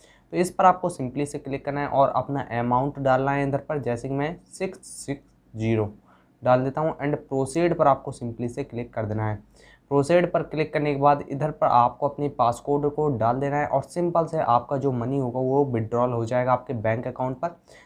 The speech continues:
जैसे कि आप देख सकते हैं जो भी आपका इंटरेस्ट होगा वो भी इधर पर विड्रॉल हो जाएगा सभी तरीके से, जैसे कि आप देख सकते हैं।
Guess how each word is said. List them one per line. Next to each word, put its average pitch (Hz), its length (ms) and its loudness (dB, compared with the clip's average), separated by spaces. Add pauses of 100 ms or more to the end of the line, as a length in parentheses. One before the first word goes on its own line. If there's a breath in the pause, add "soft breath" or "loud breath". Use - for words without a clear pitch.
(140)
जैसे 123 260 0
कि 151 60 4
आप 143 100 8
देख 127 260 2
सकते 143 240 -8
हैं 156 120 0
जो 135 160 2
भी 151 140 0
आपका 139 280 2
इंटरेस्ट 120 420 -4
होगा 135 160 2
वो 120 240 0
भी 135 180 0
इधर 123 260 -4
पर 135 180 -4
विड्रॉल 117 540 0 (140)
हो 107 100 -2
जाएगा 104 320 0
सभी 107 360 -4
तरीके 104 380 -2
से, 123 220 -4
जैसे 107 260 0
कि 110 80 0
आप 107 80 2
देख 101 300 -2
सकते - 240 -12
हैं। 101 140 -8